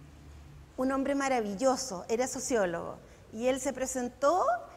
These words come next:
y nos des-, nos dijo, nos pidió disculpas, el primer día de clase, en la universidad, todos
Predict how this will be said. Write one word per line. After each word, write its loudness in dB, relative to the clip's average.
y 0
nos -2
des-, -2
nos -2
dijo, 0
nos -2
pidió -2
disculpas, -4
el -4
primer -2
día -2
de 0
clase, -4
en 0
la 4
universidad, 2
todos 8